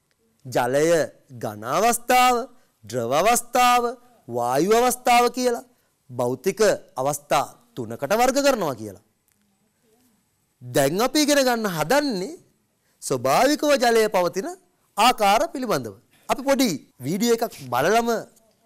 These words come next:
පාඩමට එමු. මේ බලන්න පුතේ.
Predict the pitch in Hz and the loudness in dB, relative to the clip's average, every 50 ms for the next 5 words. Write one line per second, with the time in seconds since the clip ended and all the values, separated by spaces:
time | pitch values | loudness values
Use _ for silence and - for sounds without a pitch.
0 | _ _ _ _ _ _ _ _ _ _ _ _ _ _ _ _ _ _ _ _ | _ _ _ _ _ _ _ _ _ _ _ _ _ _ _ _ _ _ _ _
1 | - 214 208 196 180 151 143 127 117 95 92 92 _ _ _ _ _ _ _ _ | -2 0 2 2 2 0 0 -4 -8 -10 -12 -16 _ _ _ _ _ _ _ _
2 | _ _ _ _ _ _ _ _ _ _ _ _ _ _ _ _ _ _ _ _ | _ _ _ _ _ _ _ _ _ _ _ _ _ _ _ _ _ _ _ _
3 | _ _ _ _ _ - 180 202 165 156 165 196 233 247 254 262 254 - 247 226 | _ _ _ _ _ -2 -2 0 2 2 2 2 0 -2 -2 -4 -6 -6 -8 -8